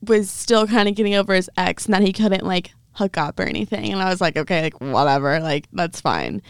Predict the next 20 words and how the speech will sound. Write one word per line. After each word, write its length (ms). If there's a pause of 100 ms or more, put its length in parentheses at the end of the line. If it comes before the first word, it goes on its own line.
(360)
And 200
then 400
that 240
was 180
back 220
in 140
March, 280
okay? 360 (340)
So 160
now 260
it's 200
July. 500 (1120)
And 380
he 580 (120)
Snapchats 720
me 160
and 100
he's 180
like, 280
"Hey." 520